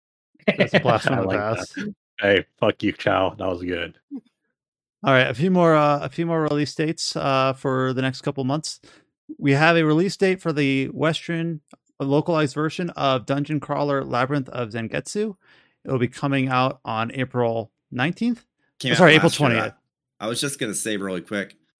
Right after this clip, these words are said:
Speaker 3: I find it very interesting that, uh, P Cube and, is calling this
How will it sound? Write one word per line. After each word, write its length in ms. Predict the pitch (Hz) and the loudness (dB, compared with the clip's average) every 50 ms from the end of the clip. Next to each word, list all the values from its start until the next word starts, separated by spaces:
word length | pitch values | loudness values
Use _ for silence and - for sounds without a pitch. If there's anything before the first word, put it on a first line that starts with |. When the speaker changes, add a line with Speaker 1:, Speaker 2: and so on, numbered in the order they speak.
| _ - | _ -8
Speaker 3:
I 80 | 120 | -8
find 280 | 123 - - 135 143 139 | -8 -6 -4 -4 -2 -2
it 120 | 135 - | -4 -6
very 560 | 110 92 92 107 123 131 131 139 147 143 139 135 | -8 -10 -6 -4 -2 -2 0 0 0 0 0 0
interesting 1040 | - - - 123 120 110 - - 113 107 - - - - 101 92 90 85 85 87 85 | -2 -4 -8 -8 -8 -8 -8 -8 -8 -8 -8 -8 -8 -8 -8 -8 -8 -8 -10 -12 -10
that, 260 | 87 90 87 87 85 | -10 -8 -8 -8 -8
uh, 240 | 90 87 90 92 92 - | -8 -8 -8 -8 -10 -12
P 220 | - - 127 123 | -12 -10 -10 -10
Cube 500 | 107 - - 123 120 117 113 110 95 87 107 101 - | -10 -8 -6 -4 -2 -2 -2 -2 -4 -4 -8 -8 -6
and, 240 | 104 107 101 104 101 _ _ _ _ | -6 -8 -8 -8 -12 _ _ _ _
is 540 | 69 67 - - 113 110 101 90 - - - | -16 -14 -8 -6 -4 -2 -2 -4 -6 -10 -12
calling 520 | - - - 107 113 107 110 110 107 104 | -12 -10 -8 -6 -4 -4 -4 -4 -4 -2
this 500 | 101 98 95 92 - - - - - - | -2 -2 -4 -4 -4 -4 -4 -4 -6 -8